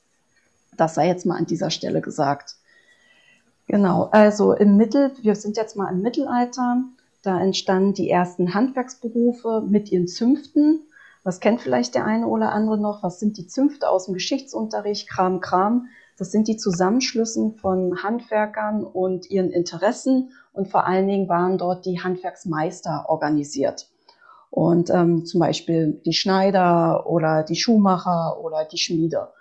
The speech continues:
Ähm, was spannend ist, äh, ist laut Wikipedia, fand ich einen schönen Satz, „Zünfte bilden ein soziales und ökonomisches System zur Regelung von Rohstofflieferungen,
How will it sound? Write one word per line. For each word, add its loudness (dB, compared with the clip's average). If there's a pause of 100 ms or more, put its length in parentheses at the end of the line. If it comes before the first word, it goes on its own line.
(760)
Ähm, 4
was 0
spannend 4
ist, -2
äh, 0 (340)
ist -2
laut 2
Wikipedia, 0
fand 2
ich -6
einen 2
schönen 2
Satz, 0
„Zünfte 2
bilden 6
ein 0
soziales -2
und -4
ökonomisches -2
System 0 (280)
zur 0
Regelung 4
von 2
Rohstofflieferungen, 0